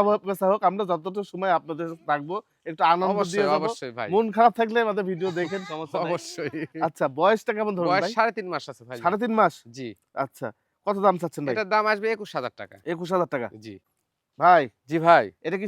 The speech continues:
Speaker 1: শিরোই সুন্দরী নাকি?
Speaker 2: এটা, এটাও একটা বাঘা তোতা মেয়ে বাচ্চা ভাই।
Speaker 1: আচ্ছা, কালার ভেদে সব একটু আমরা বলতেছি।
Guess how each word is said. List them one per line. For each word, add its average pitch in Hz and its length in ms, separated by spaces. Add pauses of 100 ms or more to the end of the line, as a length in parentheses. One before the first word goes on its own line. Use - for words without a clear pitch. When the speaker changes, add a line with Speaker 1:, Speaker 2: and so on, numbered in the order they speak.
Speaker 1:
শিরোই 208 320
সুন্দরী 233 360
নাকি? 156 140 (100)
Speaker 2:
এটা, 202 160 (180)
এটাও 233 280
একটা 220 140 (100)
বাঘা 185 240
তোতা 226 160 (120)
মেয়ে 160 180
বাচ্চা 120 220
ভাই। 117 100 (120)
Speaker 1:
আচ্ছা, 131 220 (240)
কালার 185 320
ভেদে 185 240
সব 185 160
একটু - 120 (100)
আমরা 185 160 (100)
বলতেছি। 147 400